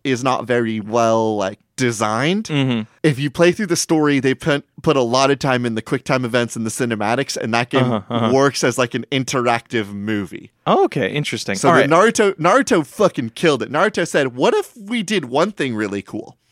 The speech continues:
Speaker 2: Okay, so
Speaker 1: So
Speaker 2: how
Speaker 1: maybe that's the trick. Maybe
Speaker 2: So
Speaker 1: we just need to make a One Piece game and pick one thing that we're gonna make really, really cool.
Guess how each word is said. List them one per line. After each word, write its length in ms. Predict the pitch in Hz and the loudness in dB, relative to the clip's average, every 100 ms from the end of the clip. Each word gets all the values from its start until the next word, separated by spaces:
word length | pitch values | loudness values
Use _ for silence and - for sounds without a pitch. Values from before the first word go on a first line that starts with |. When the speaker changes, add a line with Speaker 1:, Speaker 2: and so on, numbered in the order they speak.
| - | -4
Speaker 2:
Okay, 240 | 151 143 98 | -2 0 0
so 180 | - 135 | 2 4
Speaker 1:
So 160 | 170 | 4
Speaker 2:
how 60 | 165 | 4
Speaker 1:
maybe 220 | 208 202 | 4 2
that's 260 | 165 208 - | 0 -2 -4
the 80 | |
trick. 200 | - 113 | -4 -4
Maybe 200 | 113 156 | -2 -2
Speaker 2:
So 160 | 202 143 | 2 2
Speaker 1:
we 40 | 120 | 2
just 120 | 151 | 0
need 140 | 180 | -4
to 40 | 160 | -2
make 200 | 156 147 | -2 -2
a 40 | |
One 220 | 135 175 | 0 0
Piece 240 | - 147 - | -2 -8 -4
game 260 | 135 131 | -2 -2
and 120 | 117 | -6
pick 200 | 127 117 | -8 -8
one 460 | 113 110 143 170 196 | -6 0 4 6 4
thing 380 | - 185 147 135 | 2 0 2 0
that 120 | 131 | 0
we're 120 | 127 | 0
gonna 180 | 127 127 | 0 0
make 180 | 123 117 | -2 -2
really, 280 | 120 135 127 | -4 -2 0
really 240 | 123 117 | 0 0
cool. 320 | 110 127 98 | 0 -2 -4